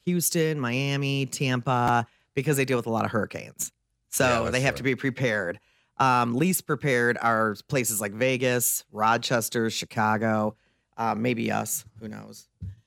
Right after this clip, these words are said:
Speaker 2: Yeah,
Speaker 1: Um,
Speaker 2: right.
Speaker 1: but y-, <laughs> this article that I was reading said that most of us probably have enough food. Now, Fish and I were just talking about this a couple weeks ago. He asked me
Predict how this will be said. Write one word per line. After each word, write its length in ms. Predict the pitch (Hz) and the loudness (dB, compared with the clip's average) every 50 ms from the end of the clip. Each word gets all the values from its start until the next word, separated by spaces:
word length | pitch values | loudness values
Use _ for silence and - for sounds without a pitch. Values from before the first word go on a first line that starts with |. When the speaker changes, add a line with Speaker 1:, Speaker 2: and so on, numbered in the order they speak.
| _ _ - | _ _ -4
Speaker 2:
Yeah, 220 | 90 92 90 82 | 0 0 2 2
Speaker 1:
Um, 80 | 80 80 | 2 2
Speaker 2:
right. 260 | 80 82 85 95 - _ _ _ _ _ _ _ _ _ _ _ _ | 2 0 0 -2 -4 _ _ _ _ _ _ _ _ _ _ _ _
Speaker 1:
but 280 | - 185 156 151 147 - | 0 2 2 2 0 -2
y-, 260 | 180 175 165 170 175 - - 143 - | -4 -6 -4 -4 -6 -4 -6 -6 -6
<laughs> 220 | - - 151 143 - | -6 -6 -6 -6 -4
this 300 | 151 135 180 151 - - - | -2 0 0 0 0 0 0
article 300 | 156 - 160 - 147 127 | 0 0 0 0 -2 -2
that 100 | 131 123 | 0 0
I 40 | 131 | 0
was 120 | 120 120 | 0 0
reading 200 | 127 127 117 117 | 0 -2 0 0
said 240 | 110 - 135 123 113 | 0 0 0 0 0
that 220 | 123 117 117 113 - _ _ _ _ _ _ _ - | 2 0 0 -2 -4 _ _ _ _ _ _ _ -2
most 380 | 156 160 190 233 277 - - | 0 0 0 0 -2 -2 -2
of 80 | 277 233 | 0 0
us 100 | 254 - | 0 0
probably 560 | - - - 147 151 151 151 127 156 151 131 | -2 0 2 2 2 2 0 0 0 0 0
have 220 | 120 135 127 117 | 0 0 0 0
enough 180 | 123 117 117 - | 0 0 -2 -2
food. 240 | - - 135 110 95 | -2 -2 -2 -2 -2
Now, 140 | 110 104 98 | -4 -4 -4
Fish 220 | - 180 180 - | -2 -2 -2 -2
and 100 | 156 135 | -2 -2
I 60 | 117 | 0
were 100 | 110 113 | 0 -2
just 180 | 101 110 104 - | -2 0 -2 0
talking 300 | - 113 110 104 - 107 | 2 2 0 0 0 -2
about 280 | 107 104 98 101 98 - | -2 -2 -2 -4 -4 -4
this 500 | 110 101 98 92 87 - - - - - _ _ _ _ _ _ _ _ _ _ | -4 -2 -2 0 0 2 2 0 0 -4 _ _ _ _ _ _ _ _ _ _
a 40 | - | -4
couple 240 | - 202 - 247 | -2 0 0 2
weeks 220 | - 151 160 - - | 0 0 0 -2 -2
ago. 240 | 104 120 113 107 104 | -2 0 0 0 0
He 180 | - 156 139 | 0 0 0
asked 240 | 120 117 110 - - | 0 0 -2 -2 -2
me 420 | 151 160 165 139 117 117 113 113 | 0 0 0 0 0 -2 -2 -6